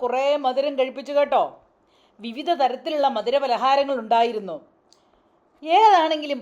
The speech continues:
ഭാഗ്യത്തിന് ഒരു ചെറിയ സ്പൂണാണ് ഇട്ടിരുന്നത്. അല്ലെങ്കിൽ ആ മോൻ്റെ കാര്യം എന്താവുമായിരുന്നെന്നാണ് ഞാൻ വിചാരിച്ചത്. ആചാരപ്രകാരം മണവാളനെ പേരൻസ് സഹോദരങ്ങളും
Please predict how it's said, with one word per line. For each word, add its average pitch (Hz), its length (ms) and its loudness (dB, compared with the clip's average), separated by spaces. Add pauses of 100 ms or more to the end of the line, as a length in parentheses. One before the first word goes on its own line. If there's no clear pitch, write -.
ഭാഗ്യത്തിന് 320 760 0
ഒരു 262 80 -4 (140)
ചെറിയ 311 320 -2 (140)
സ്പൂണാണ് 254 640 -4
ഇട്ടിരുന്നത്. 214 460 -8 (460)
അല്ലെങ്കിൽ 311 560 -2
ആ - 20 2 (140)
മോൻ്റെ 254 360 0 (120)
കാര്യം 220 560 0
എന്താവുമായിരുന്നെന്നാണ് 233 1200 0 (100)
ഞാൻ 185 220 -4
വിചാരിച്ചത്. 160 520 -10 (360)
ആചാരപ്രകാരം 320 960 2
മണവാളനെ 311 580 4 (760)
പേരൻസ് 311 520 4 (100)
സഹോദരങ്ങളും 302 640 2